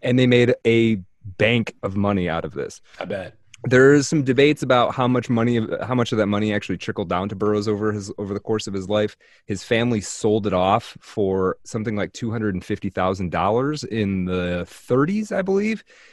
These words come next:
Speaker 1: Um, and William S. Burroughs basically took an allowance until he was fifty years old.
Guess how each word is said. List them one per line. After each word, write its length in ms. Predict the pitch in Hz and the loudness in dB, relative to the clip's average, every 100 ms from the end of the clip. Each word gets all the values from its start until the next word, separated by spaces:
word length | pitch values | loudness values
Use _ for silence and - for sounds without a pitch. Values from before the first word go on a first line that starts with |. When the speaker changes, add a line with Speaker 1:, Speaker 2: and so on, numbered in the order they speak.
| _ _ | _ _
Speaker 1:
Um, 500 | 117 117 113 107 107 - _ - | -2 0 2 2 -2 -6 _ -2
and 400 | 110 110 107 98 | 2 2 2 2
William 300 | 127 151 151 | 4 6 6
S. 120 | 127 | 4
Burroughs 300 | 104 120 110 | 4 4 6
basically 420 | 98 104 - 104 | 4 0 -2 -4
took 380 | 95 - 107 92 _ | -4 -2 -4 -4 _
an 120 | 101 | -4
allowance 640 | 95 87 92 95 87 - - | -2 0 -2 -2 -4 -8 -10
until 320 | 87 87 92 | -10 -6 -6
he 120 | 90 | -4
was 140 | 82 - | -6 -6
fifty 280 | 95 - 90 | -8 -6 -6
years 280 | 80 85 | -4 -6
old. 380 | - - - - | -8 -8 -10 -12